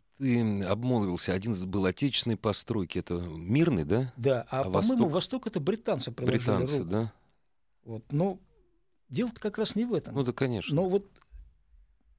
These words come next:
Speaker 2: вот то время, которое прошло после плавания Крузенштерна, а возглавлял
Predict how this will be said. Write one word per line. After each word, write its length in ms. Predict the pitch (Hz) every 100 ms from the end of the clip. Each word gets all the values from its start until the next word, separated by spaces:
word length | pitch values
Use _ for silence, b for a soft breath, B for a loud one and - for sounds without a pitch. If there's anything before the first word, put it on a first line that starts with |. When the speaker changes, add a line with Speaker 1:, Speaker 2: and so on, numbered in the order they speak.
| _ -
Speaker 2:
вот 200 | 147 -
то 120 | 208
время, 340 | 160 226 139
которое 320 | 120 143 143
прошло 340 | 127 156 - 143
после 320 | - 143 131
плавания 340 | 180 160 127
Крузенштерна, 680 | 120 131 131 147 - 262 135 -
а 160 | 127 - _ -
возглавлял 540 | 135 139 170 185 131